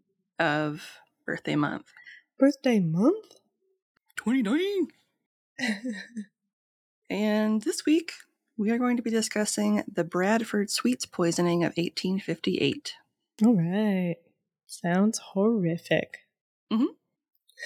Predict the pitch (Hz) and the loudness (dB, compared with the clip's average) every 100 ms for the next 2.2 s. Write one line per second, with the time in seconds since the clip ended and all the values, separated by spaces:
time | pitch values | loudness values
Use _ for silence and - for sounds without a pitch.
0 | - 320 311 330 311 247 175 _ _ _ | 6 8 8 6 2 2 0 _ _ _
1 | _ _ _ - 220 - _ _ _ - | _ _ _ 6 6 4 _ _ _ 0
2 | 339 | 2